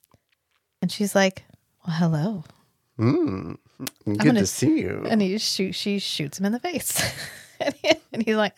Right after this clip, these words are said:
Speaker 1: "Ow." And he has a
Speaker 2: That
Speaker 1: scarf. He has,
Speaker 2: stings.
Speaker 1: like, a scratch from it for the rest of it. And this scene I always thought was weird. I mean, it's a, not a bad scene.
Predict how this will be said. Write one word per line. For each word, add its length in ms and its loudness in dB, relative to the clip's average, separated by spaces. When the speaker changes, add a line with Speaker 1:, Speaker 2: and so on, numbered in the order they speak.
Speaker 1:
"Ow." 260 4
And 100 4
he 60 6
has 200 6
a 60 0
Speaker 2:
That 80 2
Speaker 1:
scarf. 220 2
He 60 8
has, 60 2
Speaker 2:
stings. 60 0
Speaker 1:
like, 180 6
a 80 4
scratch 480 -2
from 160 0
it 180 -2
for 200 -2
the 120 -4
rest 280 -4
of 80 -6
it. 160 -6
And 160 4
this 120 4
scene 240 4
I 100 4
always 220 2
thought 120 2
was 160 -6
weird. 280 -2
I 80 4
mean, 180 4
it's 160 2
a, 120 -2
not 240 0
a 60 0
bad 420 -2
scene. 520 -2